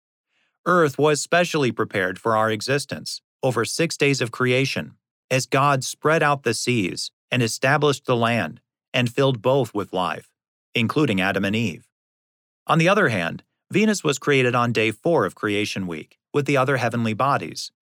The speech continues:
for signs and for seasons, and for days and years. Genesis chapter one, verse fourteen. Scripture doesn't indicate that God assigned life forms on any planet or moon in the universe other than Earth.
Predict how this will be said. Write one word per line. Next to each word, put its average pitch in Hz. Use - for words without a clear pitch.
for 143
signs 151
and 147
for 135
seasons, -
and 120
for 131
days 95
and 101
years. 120
Genesis 143
chapter 120
one, 123
verse 90
fourteen. 98
Scripture 214
doesn't 139
indicate 113
that 107
God 117
assigned 117
life 113
forms 92
on 98
any 131
planet 117
or 92
moon 110
in 90
the 87
universe 107
other 131
than 95
Earth. 110